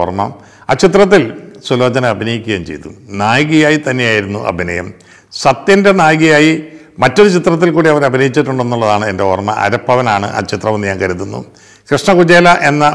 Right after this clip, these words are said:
ഒരു ചിത്രത്തിൽ കൂടി തൻ്റെ സാന്നിധ്യം സിനിമയുടെ, ഏഹ്,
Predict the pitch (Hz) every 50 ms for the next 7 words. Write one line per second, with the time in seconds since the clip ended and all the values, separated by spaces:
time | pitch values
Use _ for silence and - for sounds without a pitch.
0 | 143 135 131 123 131 117 - 131 127 113 127 120 104 123 117 120 127 131 131 -
1 | - - _ _ _ _ _ - 104 107 107 110 - - 110 104 107 110 107 98
2 | 107 120 123 - - - 101 98 - - 104 104 107 110 110 110 110 107 110 107
3 | 98 - - - - - - _ - - 98 101 101 98 98 98